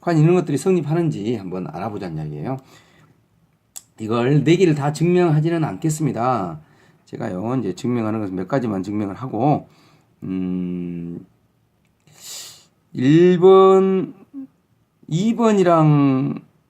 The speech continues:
사 번 할까요? 이 번이랑 삼 번 하겠습니다. 이 번이랑 삼 번. 이 번이랑 삼 번 한번 해보려 합니다. 증명. 먼저 우리가 M과 N이 이제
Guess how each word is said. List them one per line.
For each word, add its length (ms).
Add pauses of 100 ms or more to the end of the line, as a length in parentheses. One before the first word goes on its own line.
(120)
사 280
번 160
할까요? 340 (120)
이 160
번이랑 240
삼 180
번 140
하겠습니다. 360
이 40
번이랑 260
삼 220
번. 400 (500)
이 160
번이랑 260
삼 220
번 480
한번 260
해보려 220
합니다. 240
증명. 340 (260)
먼저 580 (420)
우리가 560 (240)
M과 380
N이 260
이제 360